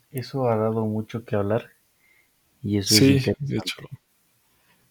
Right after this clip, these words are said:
Speaker 2: creo que no hemos llegado ni a, a ningún punto, o sea,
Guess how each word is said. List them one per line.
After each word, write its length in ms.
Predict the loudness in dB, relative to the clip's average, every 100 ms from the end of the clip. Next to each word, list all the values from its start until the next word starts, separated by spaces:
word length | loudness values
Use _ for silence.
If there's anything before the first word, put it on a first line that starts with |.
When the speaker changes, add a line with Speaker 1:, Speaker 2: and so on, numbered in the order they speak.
| _
Speaker 2:
creo 240 | 0 0
que 100 | 4 4
no 100 | 6
hemos 160 | 4
llegado 320 | 4 4 4
ni 160 | 4 2
a, 60 | 2
a 80 | 2
ningún 400 | 2 2 2 0
punto, 380 | -2 -2 -2
o 60 | -6
sea, 380 | -6 -8 -8